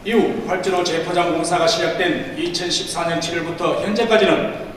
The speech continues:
공사로 인한 소음 분진으로 인근 주민에게 불편을 주었지만, 항공기 소음에서는 해방되었습니다. 이제 곧 공사가 준공되고 비행이 시작되면 또다시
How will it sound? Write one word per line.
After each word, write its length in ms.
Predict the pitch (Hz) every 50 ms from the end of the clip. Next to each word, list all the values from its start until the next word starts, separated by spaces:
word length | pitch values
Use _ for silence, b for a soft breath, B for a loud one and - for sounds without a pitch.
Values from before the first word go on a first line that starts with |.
| - -
공사로 420 | 180 208 240 254 220 220 208 190
인한 400 | 185 185 190 190 196 185 185 -
소음 360 | - - 180 180 185 185 185
분진으로 760 | 175 170 - 185 175 180 180 175 - - - - - - - - -
인근 320 | 226 247 254 233 208 165
주민에게 460 | - - 185 180 180 175 175 175 175
불편을 400 | 175 170 170 175 180 170 160 160
주었지만, 720 | 165 160 160 160 160 156 165 160 151 156 160 160 - - - - -
항공기 520 | - 180 196 214 220 220 226 226 220 233
소음에서는 600 | 226 - 214 208 208 208 202 - 214 220 214 208 208 - - - -
해방되었습니다. 800 | - 180 180 165 170 165 151 156 143 - - - 117 - - - - - - - - - - - B B B B B B
이제 280 | 160 170 240 233 - 180
곧 280 | 190 196 196 202 -
공사가 400 | - 196 214 - 202 202 196 190
준공되고 920 | 196 208 208 214 220 202 202 226 220 202 180 - - - - - - - -
비행이 280 | 160 180 202 226 247 254
시작되면 760 | - - - 226 208 - 226 220 220 185 156 - - 208 -
또다시 400 | 254 254 285 285 294 - -